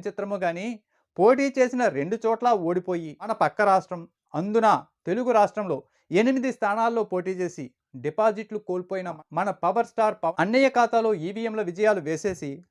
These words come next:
సంకలు గుద్దుకోకండి. చిన్నారులు, ముందుంది ముసళ్ళ పండగ. ఎల్లకాలం ఈవీఎంలు చల్లగా ఉండవు. ఆలోచించుకుని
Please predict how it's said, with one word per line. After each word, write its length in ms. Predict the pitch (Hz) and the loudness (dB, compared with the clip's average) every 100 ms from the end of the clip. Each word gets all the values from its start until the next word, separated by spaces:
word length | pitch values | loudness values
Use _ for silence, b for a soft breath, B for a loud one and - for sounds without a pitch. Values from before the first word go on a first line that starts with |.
| _ | _
సంకలు 340 | - 165 220 | -10 -6 -6
గుద్దుకోకండి. 640 | 190 175 170 180 180 165 123 _ _ _ - | -6 -8 -4 -4 -2 -4 -8 _ _ _ -6
చిన్నారులు, 540 | 170 190 202 196 127 - _ _ | 2 6 6 6 2 -6 _ _
ముందుంది 540 | 147 202 214 202 190 190 | -6 -4 -2 -2 -2 -6
ముసళ్ళ 400 | 156 156 196 185 | -6 -8 -2 -2
పండగ. 400 | 180 170 170 135 - _ _ 135 | -2 -2 -2 -4 -8 _ _ -2
ఎల్లకాలం 720 | 151 220 247 240 220 185 127 _ - | 2 4 4 4 4 4 -2 _ -12
ఈవీఎంలు 680 | 147 202 214 202 185 180 180 147 | -8 -6 -2 -2 -2 -4 -4 -8
చల్లగా 340 | 143 175 190 | -4 -2 0
ఉండవు. 320 | 170 160 151 - _ _ _ | -2 -2 -6 -6 _ _ _
ఆలోచించుకుని 840 | 131 170 233 233 214 - 196 226 | 2 6 6 4 -4 -4 -4 -4